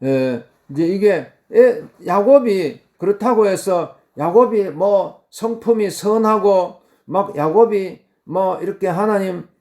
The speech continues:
마음에 쏙 들고 이제 야곱이라는 이름 자체가 교활하다, 약삭 빠르다 이런 뜻이 있어요. 그러니까,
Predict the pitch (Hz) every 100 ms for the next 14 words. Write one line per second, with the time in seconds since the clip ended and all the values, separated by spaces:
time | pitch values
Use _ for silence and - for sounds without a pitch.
0 | - 139 175 214 190 - 196 - 190 208
1 | 208 202 160 - _ _ - 143 196 160
2 | - 135 156 202 233 208 185 170 151 123
3 | _ _ _ 180 220 170 156 180 - 233
4 | 202 156 - - _ _ _ _ _ _
5 | _ - 180 175 156 139 123 120 107 -
6 | 131 131 190 - - 165 175 151 127 -
7 | _ _ 156 180 170 - 165 151 143 160
8 | 165 143 117 - 240 262 247 -